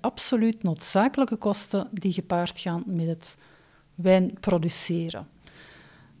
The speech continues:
Maar die minimumprijs, die vijf euro, garandeert nog altijd geen kwaliteit. Eh, want daarvoor ga je nog wat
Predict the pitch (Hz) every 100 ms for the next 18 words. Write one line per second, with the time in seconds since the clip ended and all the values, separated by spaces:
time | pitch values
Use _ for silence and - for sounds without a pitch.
0 | - - _ _ _ - 208 190 190 262
1 | 330 247 - 180 170 294 - - - 180
2 | 180 165 160 180 240 285 - 202 180 170
3 | 180 180 180 156 208 262 277 - 185 165
4 | 175 143 135 - 180 160 - - - -
5 | _ _ - 180 170 - 190 165 220 269
6 | 233 220 208 196 190 180 175